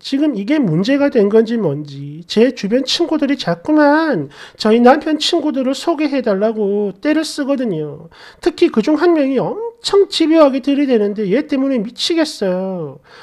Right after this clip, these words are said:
왜냐면 저도 남편한테 이야기를 해봤거든요. 그랬더니 남편이 제 친구 사진을 보여달라는 것도 아니고 그냥 딱 한마디.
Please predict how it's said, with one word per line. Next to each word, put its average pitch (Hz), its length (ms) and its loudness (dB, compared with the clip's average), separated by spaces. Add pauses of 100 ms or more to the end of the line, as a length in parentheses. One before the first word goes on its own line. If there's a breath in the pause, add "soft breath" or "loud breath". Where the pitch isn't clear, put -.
(220 loud breath)
왜냐면 285 960 4
저도 320 640 2
남편한테 302 480 2
이야기를 277 460 0
해봤거든요. 240 1120 0 (320 loud breath)
그랬더니 311 400 2
남편이 285 720 -2
제 190 120 -4
친구 349 300 0
사진을 311 400 0
보여달라는 240 560 2
것도 302 240 -2
아니고 214 380 0
그냥 294 300 0
딱 359 220 -2
한마디. 269 400 0